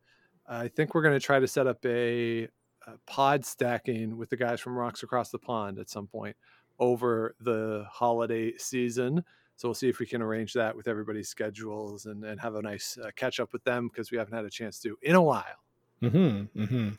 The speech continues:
Speaker 2: So, yeah, to keep your eyes open for that. Uh, we'll also be making our, our, uh,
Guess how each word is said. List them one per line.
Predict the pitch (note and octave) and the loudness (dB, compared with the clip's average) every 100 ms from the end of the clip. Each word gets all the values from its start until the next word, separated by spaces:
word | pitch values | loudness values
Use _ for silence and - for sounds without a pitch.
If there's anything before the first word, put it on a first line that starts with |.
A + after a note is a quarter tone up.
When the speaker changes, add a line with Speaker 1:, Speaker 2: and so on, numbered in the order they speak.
| - | -4
Speaker 2:
So, | - - A#2 A#2 A2 - - - - _ | 0 2 4 2 0 -8 -20 -20 -20 _
yeah, | D#3+ B2+ | 8 8
to | G2+ - | 6 0
keep | A2+ - D3 | -2 2 6
your | C3 | 6
eyes | A#2+ A#2 | 6 6
open | A#2 A2+ | 4 2
for | - | 2
that. | A2 G#2+ A2+ A2 | 4 6 4 2
Uh, | A#2+ A2 | 2 2
we'll | A2 B2 | 6 8
also | B2 - | 8 8
be | C3+ | 6
making | A#2+ A#2 - A#2 | 6 6 4 4
our, | A2 G#2 G#2+ | 6 6 2
our, | - G2+ G#2+ | 0 -2 -2
uh, | A2 A2+ | -4 -6